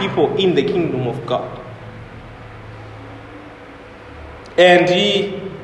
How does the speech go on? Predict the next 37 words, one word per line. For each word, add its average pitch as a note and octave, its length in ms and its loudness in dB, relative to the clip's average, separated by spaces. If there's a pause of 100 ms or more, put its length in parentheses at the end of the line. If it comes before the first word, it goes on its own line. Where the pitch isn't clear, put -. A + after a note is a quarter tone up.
(380)
gives A3 400 6
these G3+ 240 4
characters F3 680 6
in D3 100 0
form F3+ 220 4
of D3 300 4
beatitudes, D3 840 4
even D3+ 360 2
though D#3+ 160 6
further D#3+ 400 4
he, C3 160 4
be, B2+ 200 0
he, C#3 240 -2 (360)
he D3 180 -2 (100)
even D#3+ 200 4
explains D#3+ 580 4
more, C#3+ 420 4 (440)
uh, C3 340 8
about C#3 260 4
what E3+ 160 8
kind D#3+ 200 4
of - 200 -2
people D3 320 -2 (300)
should - 260 -10
they D3 280 6
be C3+ 280 0
if D3 140 -2
they B2+ 80 4
want C3+ 220 4
to C#3 80 -2
be B2+ 100 -2
part C#3 220 2
of B2 120 0
the A#2 80 0
kingdom. A2+ 460 -4 (200)
But D#3 160 6
here F#3+ 360 6